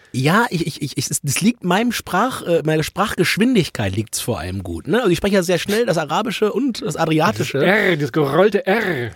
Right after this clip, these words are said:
Speaker 1: Ja, genau, das liegt sehr, sehr, sehr, sehr nah beieinander.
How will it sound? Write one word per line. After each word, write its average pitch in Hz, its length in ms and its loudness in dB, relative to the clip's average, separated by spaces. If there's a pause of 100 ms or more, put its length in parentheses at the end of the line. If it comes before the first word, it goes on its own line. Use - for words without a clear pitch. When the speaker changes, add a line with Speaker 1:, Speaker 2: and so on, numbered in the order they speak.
(120)
Speaker 1:
Ja, 262 400 2
genau, 170 280 2
das 147 160 -4
liegt 175 180 -8
sehr, 202 260 0
sehr, 165 480 -2
sehr, 151 140 -2
sehr 175 100 -2
nah 170 180 -2
beieinander. 151 640 -2